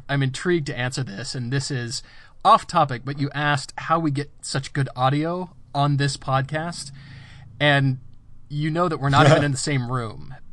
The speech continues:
Speaker 1: And our goal is to make it sound like we're in the same room, but we don't. We each have
Speaker 2: Yep. Yep.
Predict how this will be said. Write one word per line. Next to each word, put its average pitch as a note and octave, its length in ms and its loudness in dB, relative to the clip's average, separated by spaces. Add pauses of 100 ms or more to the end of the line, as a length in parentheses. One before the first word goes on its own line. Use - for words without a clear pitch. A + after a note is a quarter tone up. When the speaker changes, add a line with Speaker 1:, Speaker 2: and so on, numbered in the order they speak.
Speaker 1:
And C3 200 0
our A#2+ 140 -2
goal D3 340 2
is B2+ 220 -2
to B2 500 -2
make B2+ 280 -4
it A#2 140 -8
sound C#4 320 -6
like C3+ 200 -2
we're C#3 60 0
in B2+ 60 0
the A#2+ 60 -4
same A2+ 320 -6
room, A2 220 -6
but - 100 -10
we A#2+ 100 -6
don't. B2 320 -4
We B2+ 120 -8
each C3+ 240 -4
have B2 240 0
Speaker 2:
Yep. G#2+ 140 -2
Yep. - 20 -14